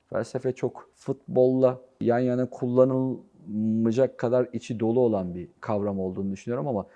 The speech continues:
genel olarak oyunundan, tıklarından haz aldığımız, takip ettiğimiz, yeri geldiğinde kendi takımımıza uygulamaya çalıştığımız çok örnekler var. Kendi adıma dünyadaki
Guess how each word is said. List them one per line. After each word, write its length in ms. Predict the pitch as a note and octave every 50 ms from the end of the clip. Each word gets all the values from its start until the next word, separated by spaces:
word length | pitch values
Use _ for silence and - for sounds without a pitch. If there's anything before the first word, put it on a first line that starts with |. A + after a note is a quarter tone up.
| _ _ _ _
genel 220 | A#2+ B2+ C#3 C#3
olarak 320 | C#3 C3+ C3+ C3+ C3+ -
oyunundan, 640 | - A#2+ C3 C3+ C3+ C3 C3 B2+ A#2+ A2+ A2+ A2+ - -
tıklarından 680 | - - - _ C3 B2+ B2+ B2 A#2+ A#2 A2 G#2+ G#2+ - - _ _
haz 320 | _ - - D#3 F3+ F3 F3+
aldığımız, 520 | D#3 C3 A#2+ G2+ G#2 F#2+ F#2+ A2+ - - _ _ _ _ _
takip 400 | - A#2 A2+ B2 - - E3+ D3
ettiğimiz, 680 | D3 C3+ - - - - A#2 G2+ G2+ G#2+ - - - - _ _ _
yeri 240 | A2+ B2 C3+ D3+ D3+
geldiğinde 720 | D3+ D3 C#3+ C#3+ C3+ D3 D3 C#3+ C#3 C#3 C3+ - - - -
kendi 260 | - C3 B2 C3+ C#3
takımımıza 560 | C3 D3 C3 - D3 C#3+ C#3 C3+ C3+ C3 C#3
uygulamaya 460 | B2+ B2 B2 A#2+ B2+ B2 B2+ C3 B2+ B2
çalıştığımız 520 | - - A#2 G#2 - - - C#3 E3+ -
çok 260 | - - G#3 - -
örnekler 460 | E3 D3+ C#3 A#2+ A2 - - G#2+ F#2+
var. 180 | F#2+ F2+ F#2 F#2
Kendi 280 | - - D3 D3 C#3+ D3
adıma 320 | C#3+ D3 D3 D3 C#3+ C3
dünyadaki 560 | C#3+ D3+ D3+ D3 C#3+ D3 D3 D3 - D#3 D3